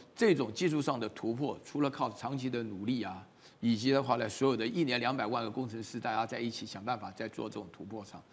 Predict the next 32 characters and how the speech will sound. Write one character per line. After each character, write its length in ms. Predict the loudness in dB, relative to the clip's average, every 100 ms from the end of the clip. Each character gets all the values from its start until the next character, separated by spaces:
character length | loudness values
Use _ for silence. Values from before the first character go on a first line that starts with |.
| -18 -14 -12 0
那 140 | 2
因 160 | 4 4
为 80 | 6
这 140 | 4
种 140 | 2 -2
技 200 | -2 -2
术， 220 | 0 -2
尤 160 | 6 8
其 120 | 8
这 100 | 6
种 100 | 4
发 140 | 6 6
动 140 | 4
机 120 | 0
的 60 | -2
技 180 | -2 -6
术， 200 | -6 -8 -12 -20 -20 _ 6
买 240 | 8 8
是 140 | 6 4
买 160 | 4
不 100 | 4
到 160 | 0 2
的， 80 | 2
人 120 | 8
家 120 | 8
也 60 | 8
不 120 | 6
会 120 | 4
给 180 | 4 0
你 160 | 0
的。 80 | -2 -12 -20 _ -10
啊， 220 | -8